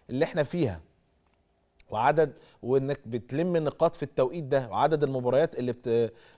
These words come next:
بتخسر فيها نقاط، ده واضح جدًا ان نادي الزمالك الموضوع عند اللعيبه شايفه عادي، حتى في الملعب عادي، لكن عند النادي الاهلي ولعيبته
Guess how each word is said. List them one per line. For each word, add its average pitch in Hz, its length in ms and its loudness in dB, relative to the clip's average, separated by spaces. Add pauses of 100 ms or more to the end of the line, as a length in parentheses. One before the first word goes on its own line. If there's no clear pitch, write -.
بتخسر 135 420 0
فيها 151 220 2
نقاط، 139 640 0 (440)
ده 113 120 2
واضح 143 340 4
جدًا 151 460 -2
ان 113 220 -6
نادي 143 160 -4
الزمالك 143 420 -4
الموضوع 135 540 4
عند 127 240 0
اللعيبه 151 460 0 (340)
شايفه 156 340 0
عادي، 139 360 4
حتى - 280 -8
في 120 60 -8
الملعب 139 400 4
عادي، 117 400 4 (500)
لكن 117 200 -2
عند 127 160 2
النادي 135 220 0
الاهلي 160 460 2
ولعيبته 147 560 0